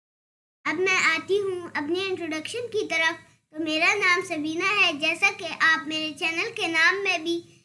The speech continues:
देख सकते हैं। मेरी उम्र नौ साल है और मैं फोर्थ क्लास में पढ़ती हूँ।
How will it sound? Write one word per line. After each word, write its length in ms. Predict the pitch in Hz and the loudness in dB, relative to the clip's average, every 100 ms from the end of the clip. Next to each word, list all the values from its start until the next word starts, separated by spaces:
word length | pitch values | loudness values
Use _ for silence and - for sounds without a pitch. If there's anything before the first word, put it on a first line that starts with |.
| _ _ | _ _
देख 340 | 262 339 453 | -4 -2 -2
सकते 300 | 415 370 359 349 | -2 -4 0 2
हैं। 360 | 359 330 320 - - - | 8 8 6 0 -16 -6
मेरी 300 | 320 349 427 | -2 0 2
उम्र 240 | 392 349 349 | 2 2 2
नौ 280 | 339 349 427 | 4 4 4
साल 320 | 453 359 359 | 4 4 6
है 160 | 349 320 311 - _ - | 2 -2 -4 -20 _ -6
और 200 | 330 320 | -2 0
मैं 280 | 330 349 370 - - _ _ 359 | 4 4 2 -4 -20 _ _ -4
फोर्थ 240 | 381 440 | -4 -2
क्लास 280 | 415 359 370 | 2 2 2
में 200 | 370 349 | -2 -2
पढ़ती 340 | 339 320 339 | -6 -6 -6
हूँ। 180 | 330 302 | -4 -4